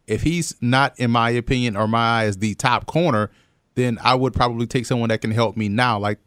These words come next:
like they alluded to, uh, with, you know, someone that can help your job security now. So I, I like the fact that he's a talented player.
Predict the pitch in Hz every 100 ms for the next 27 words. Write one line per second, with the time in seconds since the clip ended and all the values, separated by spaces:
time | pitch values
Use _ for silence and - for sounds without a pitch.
0 | _ - 101 101 107 107 135 120 - 113
1 | 101 - 98 101 101 107 - - - 127
2 | 98 90 113 110 107 110 104 107 104 101
3 | - - 98 95 120 98 - 117 107 _
4 | _ _ _ _ - 135 135 139 131 120
5 | 143 170 _ _ - 135 - 139 135 131
6 | 113 131 123 113 - 127 139 151 151 160
7 | 160